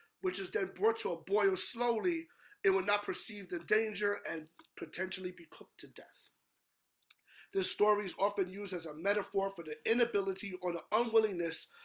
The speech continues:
for people to react or be aware of the sinister threats that arise gradually rather than suddenly. Now, I know some scientists saying that, that that's not true. The frogs will jump out. So yes, true Christians will jump out.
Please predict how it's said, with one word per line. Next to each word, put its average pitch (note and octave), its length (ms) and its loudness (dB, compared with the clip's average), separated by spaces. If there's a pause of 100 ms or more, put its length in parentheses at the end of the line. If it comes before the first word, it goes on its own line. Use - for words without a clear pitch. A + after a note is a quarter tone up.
(160)
for - 120 -2
people A3 340 -4
to E3+ 320 -2
react G3 520 0 (220)
or F3 160 2
be F#3+ 140 -6
aware G3+ 560 2 (240)
of E3+ 120 -2
the E3 120 -2
sinister A3 560 2
threats G3+ 540 0
that E3 220 -2 (100)
arise F3 500 0
gradually F3 680 -2
rather D#3+ 220 -8
than D3+ 160 -10
suddenly. - 320 -10 (580)
Now, F3+ 120 0
I G3 100 6
know G#3 160 2
some F#3+ 200 -4
scientists F3+ 480 -4
saying F3+ 180 -4
that, F3+ 240 -10
that C4+ 260 -8
that's B3 300 -6
not C#4 200 -10
true. C4+ 300 -6
The A#3+ 100 -4
frogs B3+ 380 -4
will B3+ 100 -10
jump B3+ 300 -6
out. B3+ 300 0 (960)
So - 160 2
yes, G3 340 0
true - 420 -4
Christians F3 440 -2
will D#3+ 100 -6
jump D#3+ 300 -6
out. - 220 -14